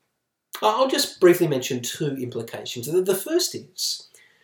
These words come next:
uh, that, that if you're a Christian and you understand this idea, that, that God made you a Christian by his choice, uh, and then that made, that should make you very humble. Right? But because you know,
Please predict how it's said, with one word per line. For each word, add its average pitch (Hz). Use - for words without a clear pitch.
uh, 233
that, 240
that 220
if 247
you're 370
a -
Christian 147
and 175
you 214
understand 233
this 143
idea, -
that, 135
that 151
God 196
made 175
you 170
a 170
Christian 131
by 123
his 165
choice, -
uh, 214
and 190
then 226
that 277
made, 196
that 247
should 233
make 160
you 147
very 127
humble. 117
Right? 240
But 220
because 220
you 330
know, 247